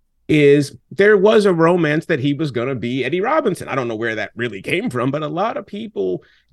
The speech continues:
did buy into the idea that he was going to create a tent pole here. He was gonna be an anchor. This was gonna be a model. And over the next five or six or seven years, we were gonna look back and look at this moment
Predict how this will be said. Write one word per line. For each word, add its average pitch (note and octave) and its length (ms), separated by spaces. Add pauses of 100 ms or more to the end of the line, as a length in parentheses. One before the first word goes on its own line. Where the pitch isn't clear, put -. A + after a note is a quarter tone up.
(100)
did E3+ 380
buy D#3+ 260
into E3 520
the C#3 240
idea C#3+ 720 (300)
that A#2+ 160
he E3+ 340
was E3 260
going C#3 460
to C#3 240
create B2+ 640
a - 80
tent C#3 340
pole G2 220
here. E2+ 300 (340)
He B2+ 140
was A#2 100
gonna B2 220
be G#2+ 180
an G#2 120
anchor. D#3 360
This A#2 220
was G2+ 100
gonna G#2 220
be F#2+ 120
a F#2 60
model. D3 500
And A2 140
over G#2 220
the F2 100
next A#2 320 (360)
five B2 340
or A#2 40
six - 300
or B2 80
seven A2 320
years, D3+ 260
we C3+ 60
were G2+ 100
gonna G2+ 200
look G2+ 180
back D3+ 300
and G2 160
look A#2 120
at B2 120
this G#2+ 160
moment C3 460